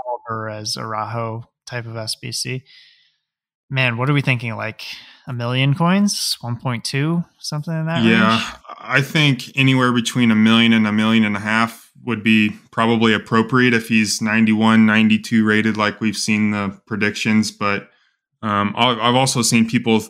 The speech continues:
Speaker 2: think he's, I think Skizfunk in the Discord thinks he's gonna be, like, eighty-nine rated and, and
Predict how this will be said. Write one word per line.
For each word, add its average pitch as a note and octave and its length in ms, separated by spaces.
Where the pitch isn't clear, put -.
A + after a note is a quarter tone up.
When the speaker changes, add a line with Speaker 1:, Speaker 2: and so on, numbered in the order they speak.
Speaker 2:
think A2 200
he's, G#2+ 460
I A#2 60
think A#2 160
Skizfunk A2+ 600
in A2 80
the A2 80
Discord G#2+ 420
thinks A2+ 180
he's A2+ 120
gonna A2+ 160
be, G#2+ 120
like, G#2 220
eighty-nine G#2+ 460
rated G#2+ 400
and, G2+ 340
and G2 560